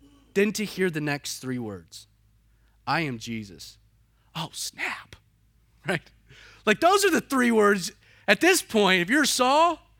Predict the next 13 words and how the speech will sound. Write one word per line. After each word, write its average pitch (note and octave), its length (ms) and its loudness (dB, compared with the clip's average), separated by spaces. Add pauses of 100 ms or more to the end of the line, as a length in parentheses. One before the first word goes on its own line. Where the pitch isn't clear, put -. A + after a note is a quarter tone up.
(180)
you A#3+ 120 2
don't E4 400 4
want C#4 200 4
to B3+ 80 4
hear. A3+ 480 2 (880)
Like, G#3+ 140 0
if A#3 80 0
there's B3+ 200 0
any C#4+ 180 2
question, C#4+ 420 2
if B3+ 120 -2
you're A3+ 100 0
toast, C4+ 600 -2